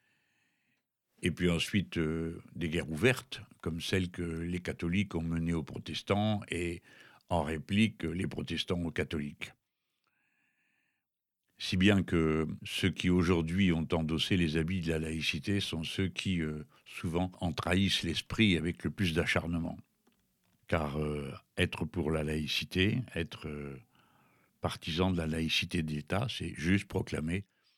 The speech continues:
la séparation des religions d'avec l'État, des églises d'avec l'État. Rien de plus, mais évidemment rien de moins.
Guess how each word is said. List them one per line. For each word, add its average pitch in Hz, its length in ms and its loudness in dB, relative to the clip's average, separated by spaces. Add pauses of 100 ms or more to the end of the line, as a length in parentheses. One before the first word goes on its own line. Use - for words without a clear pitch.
(120)
la 85 160 -2
séparation 80 640 -4
des 80 120 -4
religions 78 540 -6 (920)
d'avec 85 420 -6
l'État, 82 440 -4
des 76 200 -4
églises 101 540 4 (420)
d'avec 80 380 -10
l'État. - 260 -10 (600)
Rien 92 220 2
de 80 100 0
plus, 98 320 -2
mais 95 200 0
évidemment 82 480 -2
rien 90 240 2
de 85 80 2
moins. 73 240 -4